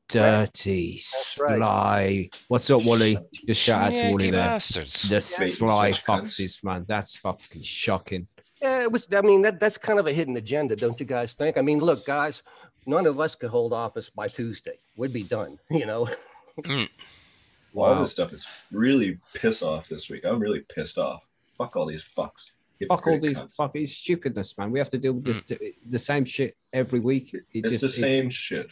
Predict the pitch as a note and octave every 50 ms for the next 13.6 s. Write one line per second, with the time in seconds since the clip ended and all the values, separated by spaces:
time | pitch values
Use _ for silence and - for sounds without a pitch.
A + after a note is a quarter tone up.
0 | - _ _ _ _ - - B2+ C3+ C#3 C3+ C#3 - F#2+ F#2 F2 D2+ D2 - -
1 | _ _ _ _ _ _ G3+ G#3+ G3+ F#3+ F#3+ F#3 F#3 C#3 C3+ C3+ - - - -
2 | C#3+ C#3 B2 - - D#3 C#3+ - - D3+ C#3+ C3+ A#2+ A2+ A#2 G#2 A#2 C3 B2+ -
3 | - A2+ G2+ - - G#2 G2 F#2 - - - A2+ G#2 F#2+ - - G2+ F2+ - -
4 | F2 - _ _ _ _ _ _ _ _ - A3+ A3 A3 G3+ E3 G3 A#3 A3+ -
5 | A#3+ A#3 G#3 F#3 - - - - G#3+ F#3 E3+ F3 F3 - F3 - _ _ _ -
6 | F3 F3 E3 - D3 D3 B2+ D3+ F3+ F#3 F#3 G3+ F#3 - - - D#3 D#3 D3 -
7 | - D#3 D3+ D3+ - D#3 D#3 D3+ D3 D3 D3+ D#3 D#3 C#3+ C#3 C3 A#2+ - B2+ C3
8 | C3+ C#3 C3+ C#3 C3+ B2+ C3 B2+ A#2+ B2 A#2+ A#2 G#2+ - - - C#3 D3 E3 E3
9 | - - C3+ B2+ C#3 C#3+ C#3 - - D3 C#3 C#3 C#3 B2+ A2+ B2 C3+ C3 - E3
10 | D#3 G2+ G2+ G2+ G2+ G#2 A2 A2+ A2 A2 - - C3 C#3 - - D3 D#3 D3+ A2
11 | C3 C#3+ D3+ D#3 D3+ E3+ F3+ F#3 E3+ C3+ D#3 F3+ F3+ E3 D#3+ B2+ C3+ C#3 D3 D3+
12 | D3+ C#3+ - - D3+ D3+ D3+ D3+ C3+ B2+ A#2+ A#2+ - _ - _ C3+ D3 D#3 E3
13 | D#3+ D3 B2+ B2+ C#3+ D3 D#3 D#3 D#3 D#3 D#3 D3